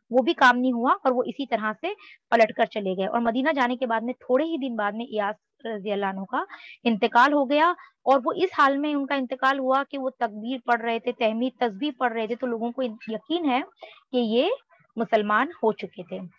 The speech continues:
फिर तीसरा नाम आता है अबू जर गिफारी रजी अल्लाह अन्हु का। ये शख्स, अ, ये जो थे, ये भी यसरिब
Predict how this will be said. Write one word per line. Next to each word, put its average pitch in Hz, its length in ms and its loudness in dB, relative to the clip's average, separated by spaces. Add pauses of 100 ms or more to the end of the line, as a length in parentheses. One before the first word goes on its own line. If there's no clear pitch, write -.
(260)
फिर - 180 0
तीसरा 359 300 4
नाम 294 240 6
आता 233 280 2
है 247 140 2
अबू 226 280 2
जर 285 200 2
गिफारी 233 380 2
रजी 196 300 -4
अल्लाह 185 220 -6
अन्हु 180 140 -6
का। 170 220 -10 (460)
ये 339 140 6
शख्स, 269 340 0 (100)
अ, 226 40 4
ये 240 300 6
जो 330 140 4
थे, 247 240 4
ये 233 220 4
भी 277 140 4
यसरिब 285 260 2